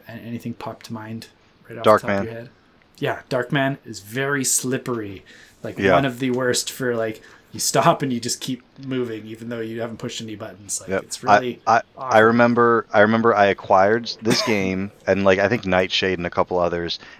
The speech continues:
Speaker 2: and I was like, "You know what? I'm not playing enough games. Let me just f-, put in the next game I get." So I got Darkman, I threw it in, and I remember sending you a message, like, "Am I doing something wrong? Like, is, is there something wrong with my copy?" And you're like, "No, it's not just you."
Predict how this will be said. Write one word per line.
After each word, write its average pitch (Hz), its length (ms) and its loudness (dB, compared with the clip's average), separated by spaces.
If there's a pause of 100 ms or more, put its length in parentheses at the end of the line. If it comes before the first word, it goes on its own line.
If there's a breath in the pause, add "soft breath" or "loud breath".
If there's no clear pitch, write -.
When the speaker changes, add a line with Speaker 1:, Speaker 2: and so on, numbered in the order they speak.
(120)
Speaker 2:
and 95 400 2
I 101 140 2
was 101 140 2
like, 98 120 -2
"You 135 80 -6
know 143 120 2
what? 151 140 2
I'm 127 120 0
not 175 160 0
playing 107 400 0
enough 87 240 0
games. 82 400 -6
Let 123 80 0
me 190 80 -2
just 185 320 -2
f-, - 140 -20 (100)
put 131 240 2
in 113 140 4
the 101 100 4
next 98 320 2
game 98 240 0
I 87 80 2
get." 85 360 -2
So - 120 2
I 92 80 6
got 98 240 4
Darkman, 98 340 4
I 87 80 -2
threw 101 320 0
it 95 80 2
in, 90 260 0 (460 loud breath)
and 107 80 6
I 113 60 10
remember 135 280 4
sending 131 300 2
you 123 120 4
a - 20 2
message, 117 480 2
like, 92 280 0
"Am 92 140 0
I 98 100 8
doing 127 220 0
something 123 320 -2
wrong? 107 380 4
Like, 98 240 0
is, 87 200 -4
is 90 200 -4
there 85 100 -6
something 104 260 -2
wrong 98 160 2
with 95 100 -2
my 95 100 0
copy?" 101 420 2
And 110 100 -2
you're 95 120 2
like, 95 220 2
"No, 95 500 4
it's - 160 -2
not 95 180 4
just 101 220 -4
you." 90 280 0